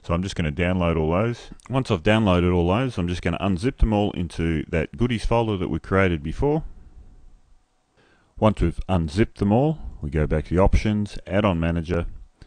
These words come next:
Then when we click for search for more add-ons, it automatically opens up to the add-ons folder. We go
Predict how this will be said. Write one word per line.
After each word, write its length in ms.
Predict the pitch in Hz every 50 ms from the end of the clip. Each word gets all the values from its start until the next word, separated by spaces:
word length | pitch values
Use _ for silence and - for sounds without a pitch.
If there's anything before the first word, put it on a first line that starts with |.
| _ _ _ _ -
Then 320 | 87 82 82 82 80 69 -
when 140 | 101 101 98
we 80 | 85
click 260 | - - - 101 - -
for 120 | - 73
search 340 | - - 107 104 101 - -
for 140 | - - 85
more 240 | 85 85 85 82 - -
add-ons, 600 | - 104 113 98 82 87 120 147 143 - - - - - - - _ - -
it 60 | -
automatically 600 | 92 95 95 90 85 85 87 87 82 - 78 76
opens 320 | 78 80 - 78 78 -
up 140 | 85 71 -
to 100 | - -
the 140 | 73 - 92
add-ons 300 | 95 101 104 98 98 -
folder. 460 | - 110 113 120 123 127 131 131 120 -
We 120 | - 73
go 200 | 67 76 71 71